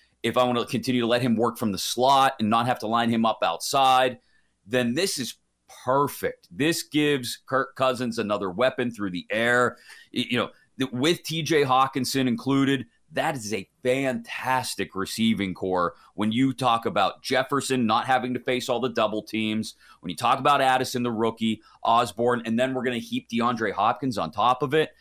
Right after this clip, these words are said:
you're right. That, that immediately throws Minnesota into N F C North favorite territory. And so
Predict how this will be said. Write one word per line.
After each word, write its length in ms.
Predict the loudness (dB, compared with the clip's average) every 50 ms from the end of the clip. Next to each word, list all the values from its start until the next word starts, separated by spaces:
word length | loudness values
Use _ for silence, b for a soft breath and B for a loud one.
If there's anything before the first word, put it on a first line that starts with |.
| b b b b
you're 100 | -2 2
right. 240 | 4 4 4 2 0 -4 _ _ _ _ 0
That, 220 | 2 2 2 2 0 0
that 180 | 0 2 2 2 2
immediately 840 | 0 -2 0 0 0 0 0 0 0 0 0 0 0 0 0 -2
throws 340 | -2 0 2 2 2 2 2
Minnesota 640 | 0 0 0 -2 0 2 2 2 4 4 2 0 -2
into 240 | -2 -4 -4 -4 -4
N 120 | -2 -2
F 140 | -2 -2 -4
C 180 | -4 -6 -6
North 340 | -4 -2 -2 -2 -2 -4 -4
favorite 380 | -4 -2 -2 -2 -4 -8 -10 -8
territory. 680 | -8 -8 -8 -8 -10 -12 -12 -12 -10 -10 -12 -12 -16 b b b b b b
And 180 | -2 -2 -2 0
so 360 | 2 2 4 4 2 0